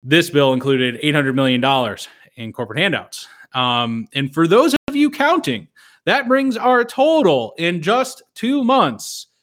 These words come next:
to two point nine billion dollars of current and future money allocated to corporate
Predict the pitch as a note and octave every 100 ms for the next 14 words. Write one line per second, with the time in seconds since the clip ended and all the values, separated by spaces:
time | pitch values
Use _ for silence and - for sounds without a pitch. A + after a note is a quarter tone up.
0 | _ _ _ E3+ E3+ - A3 C4 B3+ A3
1 | - G#3 A3 A3 G#3+ C#3+ D#3+ F#3 F#3 F#3
2 | F3+ _ _ _ D#3 G#3 A#3 A#3 G#3+ F#3
3 | G3 G3 G3 F#3+ - D3 D3 C#3+ - F3+
4 | G3 G#3+ G#3 D#3+ F3 F#3 E3 G3 G#3 -
5 | D#3 E3 E3 D3 C#3 C#3 _ _ - E3
6 | F#3+ F#3 F#3 D#3+ D3+ C#3+ C#3+ C#3+ _ -
7 | D#3+ D3+ D3 D3 C#3+ - C#3+ C#3 C3